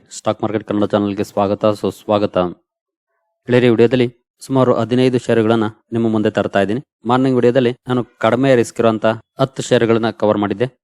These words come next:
ಅದರಲ್ಲೂ especially ಮಾರ್ಕೆಟ್ ಕಂಡೀಷನ್ ಚೆನ್ನಾಗಿಲ್ದೇ ಇದ್ದಾಗ ಸೇಫರ್ ಸೈಡ್ ಇರ್ಬೇಕು ಅಂತಂದ್ರೆ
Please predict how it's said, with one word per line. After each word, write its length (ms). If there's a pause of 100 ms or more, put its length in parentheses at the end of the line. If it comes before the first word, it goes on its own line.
(200)
ಅದರಲ್ಲೂ 260
especially 520 (120)
ಮಾರ್ಕೆಟ್ 400
ಕಂಡೀಷನ್ 500 (100)
ಚೆನ್ನಾಗಿಲ್ದೇ 500
ಇದ್ದಾಗ 280 (160)
ಸೇಫರ್ 380
ಸೈಡ್ 360
ಇರ್ಬೇಕು 380
ಅಂತಂದ್ರೆ 380